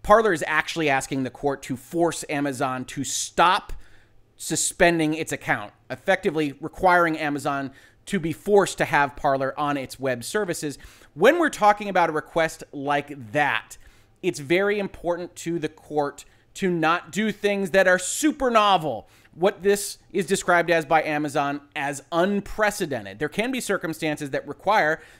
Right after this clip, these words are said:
something without precedent to take place, but Amazon here is saying, "If you force us to put this speech up, that's bad enough. If it were just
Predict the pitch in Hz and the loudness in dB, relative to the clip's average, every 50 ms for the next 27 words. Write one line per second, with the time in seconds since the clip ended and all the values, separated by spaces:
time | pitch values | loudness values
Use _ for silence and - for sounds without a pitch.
0 | _ - - 180 170 - 165 156 156 151 151 156 143 139 - - 151 143 - 139 | _ -2 0 0 2 2 0 2 2 2 2 2 2 2 0 -2 -2 -2 -2 -4
1 | 147 143 135 143 - - 127 120 - - - 220 196 170 - - - - - - | -6 -6 -6 -8 -6 -6 -6 -6 -6 -4 -2 0 0 -2 -4 -8 -14 -20 -20 -20
2 | - - 147 139 190 196 196 190 180 185 196 202 196 156 185 165 160 160 156 - | -20 -20 -2 4 6 6 6 6 4 2 2 2 0 2 2 2 2 0 -2 -4
3 | 160 160 156 160 - 156 143 - 180 156 143 147 - 175 - 190 262 254 - - | -2 -2 0 0 -2 -4 -4 -2 0 0 0 0 -4 -6 -4 -2 -4 -4 -4 -8
4 | _ - 269 285 339 370 330 - - - - 165 131 110 107 - - - - - | _ -6 0 2 2 2 2 -2 -6 -4 -4 -2 -2 -4 -4 -8 -12 -16 -18 -20
5 | _ _ - - 247 202 - - 214 247 240 - 240 226 - - - 220 226 240 | _ _ -6 -4 -4 -2 0 2 0 0 0 -2 -6 -6 -6 -6 -8 -8 -8 -8
6 | 233 - 180 143 113 104 - - 190 262 - - - 233 226 226 220 190 170 156 | -6 -4 -4 -4 -4 -2 2 4 2 2 2 2 2 4 4 4 2 0 0 0
7 | 175 147 95 - - _ - 151 - 208 202 262 247 190 226 214 - - | 0 0 -2 -4 -12 _ -10 -8 -8 -6 -6 -6 -4 -2 -2 -2 -4 -6